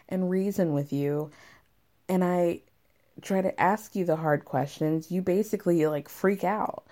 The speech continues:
And Ash keeps acting like Avery's the problem. Like, he's a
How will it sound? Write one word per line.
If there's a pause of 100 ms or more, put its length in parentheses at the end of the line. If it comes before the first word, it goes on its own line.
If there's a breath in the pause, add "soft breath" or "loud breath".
(420 loud breath)
And
Ash
keeps
acting
like
Avery's
the
problem.
Like,
he's
a